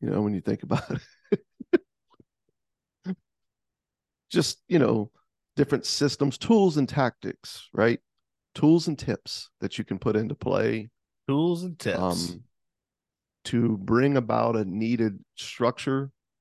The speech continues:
Speaker 1: and a place and a system that you can, uh, that, a system that you can play, right?
Speaker 2: Mm-hmm.
Speaker 1: That works towards the obligation of certain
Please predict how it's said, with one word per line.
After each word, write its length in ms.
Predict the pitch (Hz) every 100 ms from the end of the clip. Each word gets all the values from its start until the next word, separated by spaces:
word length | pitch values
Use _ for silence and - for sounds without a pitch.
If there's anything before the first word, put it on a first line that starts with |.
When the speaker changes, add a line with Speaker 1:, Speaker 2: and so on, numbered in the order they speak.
| _ _ _ _ -
Speaker 1:
and 100 | 101
a 40 |
place 680 | - 107 131 147 - - - _ _
and 220 | - 92 -
a 80 |
system 760 | - - 113 - 113 107 107 113 _ _ _ _ -
that 260 | 95 -
you 200 | 85 92
can, 760 | 90 - 90 85 80 69 - - _ _ _ _ _ _ _ _ -
uh, 160 | - 62 170
that, 160 | 87 -
a 40 |
system 320 | - 131 - 123
that 120 | -
you 100 | 90
can 200 | - 78
play, 420 | - 92 104 196 -
right? 280 | 101 135 - _ _ _ _
Speaker 2:
Mm-hmm. 540 | 113 104 90 101 98 151
Speaker 1:
That 200 | 123 139
works 520 | 131 165 - - - -
towards 440 | 160 165 156 143
the 400 | 147 143 135 127 -
obligation 680 | 113 143 131 135 190 - -
of 120 | -
certain 680 | - 123 117 113 107 104